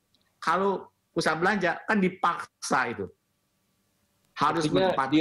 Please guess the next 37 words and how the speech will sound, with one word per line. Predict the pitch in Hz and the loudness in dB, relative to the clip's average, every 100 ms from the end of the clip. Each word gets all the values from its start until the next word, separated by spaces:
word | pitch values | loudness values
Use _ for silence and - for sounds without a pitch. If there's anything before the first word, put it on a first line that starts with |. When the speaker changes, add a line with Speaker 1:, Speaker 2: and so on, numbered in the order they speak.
| 170 | 2
Speaker 2:
retail | - 190 180 | 2 2 2
modern | 175 165 160 165 175 | 2 2 2 2 2
itu | 180 220 | 2 4
lebih | 180 170 147 175 | 4 2 2 2
mudah | 170 160 170 160 - - | 4 4 4 2 0 -4
dikendalikan. | 135 147 156 147 180 143 101 - _ _ _ 139 | -2 0 2 2 2 0 -4 -10 _ _ _ -2
Speaker 1:
Iya, | 175 - 143 | 0 0 -4
betul. | 143 139 110 95 - _ _ _ | 2 2 2 0 -8 _ _ _
Sebab | - 175 | -2 0
Speaker 2:
Iya, | |
Speaker 1:
kalau | 180 180 - | 0 0 0
Speaker 2:
iya. | |
Speaker 1:
kan | - - - 175 | -4 -6 -8 -2
nggak | 170 | 0
tutup | 185 - 120 | 0 0 2
aja | 120 151 123 110 | 0 0 0 -2
gitu. | 107 98 87 87 - _ _ 214 | -4 -6 -8 -10 -14 _ _ -2
Speaker 2:
Iya. | 202 | 2
Speaker 1:
Maksudnya | 151 185 - | 2 -2 -4
dulu, | 147 151 | -2 -2
Pak. | 85 - - _ _ _ _ | -2 -6 -18 _ _ _ _
Speaker 2:
Iya. | 117 92 - _ _ | -2 -2 -4 _ _
Speaker 1:
Jadi | - - | -2 0
kalau, | - - 170 | -4 -4 -2
kalau | 160 156 | -2 0
kita | 170 | 0
bilang | 170 160 165 | 0 0 -2
akan | - - - 156 | -4 -4 -2 0
ada | 143 151 | 0 0
keuntungan | 156 156 156 160 156 | 2 2 2 0 0
untuk | 151 143 | -2 -4
pusat | - 143 | -2 0
belanja, | 135 156 160 | 2 0 0
saya | 139 127 | -2 -2
kira | 147 147 | -2 -2
keuntungannya | 131 123 123 139 | -2 0 0 0
sedikit | - 104 | -2 -2